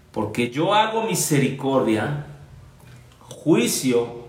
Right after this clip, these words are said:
y justicia en la tierra, porque estas cosas quiero". Dios está trayendo misericordia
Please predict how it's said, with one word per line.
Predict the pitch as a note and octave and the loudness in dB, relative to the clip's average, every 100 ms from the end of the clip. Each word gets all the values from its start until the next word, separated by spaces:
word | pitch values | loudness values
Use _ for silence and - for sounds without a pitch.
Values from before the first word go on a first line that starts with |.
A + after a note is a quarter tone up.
| - | -6
y | C3+ B2+ | -2 0
justicia | - B2 - - F3+ C#3+ - - - - - - - - - - _ | 0 -2 -2 2 2 2 0 -6 -12 -16 -20 -20 -20 -20 -20 -20 _
en | B2+ A#2+ A2+ | -6 -4 0
la | A2 A2 | 0 0
tierra, | C3 C3+ D3 A2 G2+ - - - - - | -2 2 0 0 -4 -8 -14 -18 -20 -20
porque | - G#2+ - A2+ | -10 -10 -4 -4
estas | - A2+ - | -2 -4 -4
cosas | G#2+ G2 - - - | -6 -8 -4 -6 -6
quiero". | G#2+ G2+ E2+ - - - - - - - - - - - - - _ - | -6 -4 -6 -10 -20 -20 -20 -20 -20 -20 -20 -20 -20 -20 -20 -20 _ -12
Dios | D3+ C#3+ C3+ F3 F#3+ G#3+ A3+ - - - - - - - - - | -10 -8 0 0 2 0 -2 -2 -4 -8 -14 -20 -20 -20 -20 -8
está | B2 - E3 E3+ | -6 -2 -2 0
trayendo | D#3+ E3 F3 | 2 2 2
misericordia | E3 C#3+ - C3+ A#2 - C#3+ C#3 B2+ A#2 - - | -2 0 0 0 -2 2 2 2 2 0 -4 -10